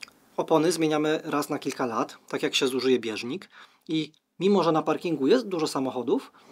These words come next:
to tylko niewielka część ma na tyle zużyty bieżnik,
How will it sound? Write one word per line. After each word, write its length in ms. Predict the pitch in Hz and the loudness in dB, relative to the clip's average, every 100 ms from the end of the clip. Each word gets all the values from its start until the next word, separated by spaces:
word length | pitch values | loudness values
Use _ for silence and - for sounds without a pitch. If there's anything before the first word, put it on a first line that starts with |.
| - _ - | -20 _ 0
to 240 | 165 - - | 2 2 -2
tylko 400 | 165 165 160 151 139 | -2 2 2 0 -4
niewielka 500 | 143 135 226 - 135 | 2 8 8 6 0
część 340 | 139 160 - | -2 -4 -2
ma 140 | 147 | -2
na 120 | 143 160 | -2 0
tyle 380 | 190 160 135 | 2 2 0
zużyty 460 | 127 156 120 170 151 | -4 -4 0 0 0
bieżnik, 500 | 127 123 127 214 - | 0 2 0 -4 -6